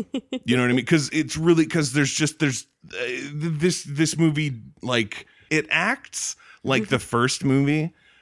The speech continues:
Speaker 1: was this, like, grand love story.
Speaker 2: Yeah.
Speaker 1: And now we understand why they do all the dumb
Speaker 2: <laughs>
Speaker 1: shit for each other. But it's like, "No, you didn't explain that either." Like, the first movie didn't. Like, it just showed her just like,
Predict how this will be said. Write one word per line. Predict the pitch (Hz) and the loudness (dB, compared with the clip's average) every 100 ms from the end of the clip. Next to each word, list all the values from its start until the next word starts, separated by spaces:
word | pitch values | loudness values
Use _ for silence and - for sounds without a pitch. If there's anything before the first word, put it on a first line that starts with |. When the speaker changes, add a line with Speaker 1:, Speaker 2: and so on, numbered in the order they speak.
| _ | _
Speaker 1:
was | 73 110 101 90 | 2 2 2 0
this, | 95 98 - | -2 0 -2
like, | 87 90 80 | -2 -4 -6
grand | - 90 92 101 104 | -6 -2 0 0 0
love | 95 92 98 107 | 0 0 -2 -4
story. | - 113 107 110 120 135 - | -2 0 2 2 0 -4 -6
Speaker 2:
Yeah. | 220 180 | -4 0
Speaker 1:
And | 110 107 101 | 2 2 2
now | 101 98 101 | 2 4 2
we | 98 104 | -2 -4
understand | 101 101 92 - - 101 95 95 101 | -2 -4 -4 -4 -2 0 2 0 0
why | 95 95 92 101 | 2 2 2 2
they | 98 | 0
do | - 254 98 | 0 0 0
all | 98 | 0
the | 95 95 | 0 0
dumb | 95 92 | 2 0
Speaker 2:
<laughs> | - | 0
Speaker 1:
shit | 101 98 - | 0 0 -2
for | - 120 | -2 0
each | 117 120 | 2 2
other. | 120 135 151 185 - _ _ | 2 2 0 -2 -14 _ _
But | 151 | -2
it's | 156 | 0
like, | 190 180 | 0 2
"No, | 226 311 339 | 4 4 4
you | 190 247 | 4 4
didn't | 320 330 | 4 2
explain | 254 - - 214 226 | 2 0 0 2 4
that | 226 240 | 4 4
either." | 359 403 381 214 123 95 - - - | 4 4 4 4 4 2 -4 -6 -2
Like, | 165 170 | 0 2
the | 202 | 0
first | - 262 277 - | 2 0 2 4
movie | 214 160 147 | 4 6 4
didn't. | 107 135 113 139 143 | 4 4 4 2 2
Like, | 160 | 2
it | 147 | 2
just | 147 165 | 2 2
showed | - - 135 165 165 | 2 2 4 4 4
her | 160 | 2
just | 160 156 - | 2 -2 0
like, | 135 120 | 0 -2